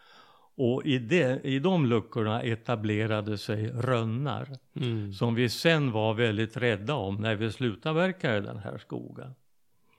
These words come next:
Speaker 1: Och det här har nu gett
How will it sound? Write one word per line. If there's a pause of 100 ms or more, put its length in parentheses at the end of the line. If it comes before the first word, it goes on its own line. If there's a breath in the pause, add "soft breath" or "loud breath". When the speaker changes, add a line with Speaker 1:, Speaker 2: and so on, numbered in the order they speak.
(600 loud breath)
Speaker 1:
Och
det
här
har
nu
gett